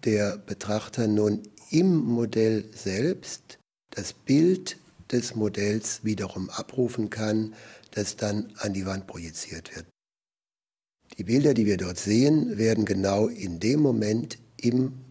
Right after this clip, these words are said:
Rechner erzeugt. Das bedeutet, dass wir in jedem Moment die freie Wahl der Bewegung haben. Wir können uns also mittels dieser drei D Maus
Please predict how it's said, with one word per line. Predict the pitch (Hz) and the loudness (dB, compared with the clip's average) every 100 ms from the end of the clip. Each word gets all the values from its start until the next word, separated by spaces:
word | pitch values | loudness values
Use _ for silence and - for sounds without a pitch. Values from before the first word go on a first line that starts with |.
| - | -12
Rechner | - 110 - 101 92 - | -4 -4 -4 -8 -10 -10
erzeugt. | 95 - - 82 147 - - - _ _ | -12 -8 -6 -4 -4 -6 -14 -20 _ _
Das | - 98 | -8 -8
bedeutet, | - 92 101 107 131 139 127 - | -4 -4 0 2 4 2 0 0
dass | 110 101 - | 0 0 -2
wir | 101 98 95 92 - - - _ _ | 0 2 2 0 -6 -20 -20 _ _
in | 110 101 | -2 2
jedem | 104 151 160 | 4 4 6
Moment | 139 117 101 101 123 127 - | 6 6 4 4 2 0 -6
die | - | -6
freie | 92 - - 104 123 127 117 98 92 | -6 -8 -2 2 4 4 2 -2 -6
Wahl | 90 92 117 123 | -2 2 2 2
der | - 107 95 | 0 -2 -2
Bewegung | 92 - 87 98 127 123 85 82 | -4 -10 -4 2 2 2 -4 -6
haben. | - 87 95 151 156 | -10 -8 -2 0 0
Wir | 104 | -2
können | 95 - 104 104 | -6 -6 -6 -4
uns | 92 - | -8 -8
also | 92 92 | -8 -8
mittels | 92 95 120 123 117 - | -10 -6 -4 -4 -4 -6
dieser | - 104 98 | -8 -8 -8
drei | 92 90 90 | -8 -10 -10
D | 92 101 | -8 -4
Maus | 110 110 147 - - | -2 0 -2 -4 -8